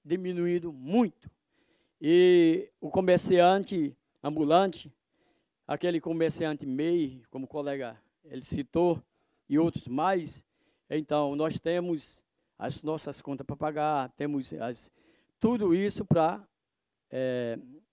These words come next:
pra sustento da nossa fami-, da, da família, né? Então, o que eu quero dizer pra vocês,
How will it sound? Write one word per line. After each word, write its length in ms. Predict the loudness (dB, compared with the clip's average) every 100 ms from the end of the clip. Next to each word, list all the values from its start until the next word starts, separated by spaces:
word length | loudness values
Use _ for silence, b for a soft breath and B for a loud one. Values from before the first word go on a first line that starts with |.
| _ _ _ _ _ _ _ -10
pra 140 | -8
sustento 600 | -4 2 2 2 -4 -4
da 100 | -8
nossa 260 | -8 -8 -8
fami-, 360 | -8 -8 -10 -10
da, 240 | -10 -10
da 160 | -4 -2
família, 380 | 0 0 -2
né? 200 | -4 -8 -14 _ _ _ _ _ _ _ _
Então, 260 | -12 -4 -4
o 40 |
que 80 | 0
eu 100 | -2
quero 240 | -2 -6 -6
dizer 380 | -10 -4 -4
pra 140 | -4 -6
vocês, 520 | -6 -2 -2 -4 -12